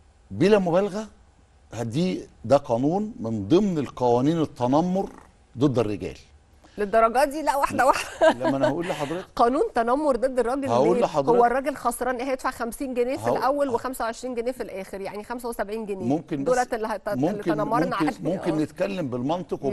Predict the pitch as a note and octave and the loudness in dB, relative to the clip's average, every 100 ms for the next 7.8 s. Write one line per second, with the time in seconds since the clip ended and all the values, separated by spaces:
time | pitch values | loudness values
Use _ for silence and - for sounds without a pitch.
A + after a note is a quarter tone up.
0 | G3 A2 B2 - - - G3 F3 E3+ F3 | 0 0 -2 -4 -16 -8 -6 -6 -8 -16
1 | - - _ _ F#3+ G#3+ G3 D3+ D#3 F#3+ | -18 -20 _ _ -4 -2 0 0 0 -2
2 | G3 - F3+ F3 E3+ C3+ - D#3 C#3 - | -2 0 -2 0 -4 -4 -6 -2 -2 -6
3 | F#2+ - - F#3 F3+ - _ - D3+ F3+ | -12 -14 -12 -10 -12 -16 _ -10 -6 -4
4 | D#3+ - C3 D#3+ A2+ G#2+ - G#2 E2 - | -4 -4 -2 -2 -4 -8 -12 -12 -12 -16
5 | _ _ A3 F3+ - G2+ A#2+ E3 B2+ C3 | _ _ -10 -8 -10 -4 2 2 0 -6
6 | A#2+ - E3 G3 F#3+ A2+ A2+ - - - | -8 -8 -6 -4 -6 -8 -10 -12 -14 -16
7 | - _ _ _ - A#2 E3 A3+ | -20 _ _ _ -6 0 2 0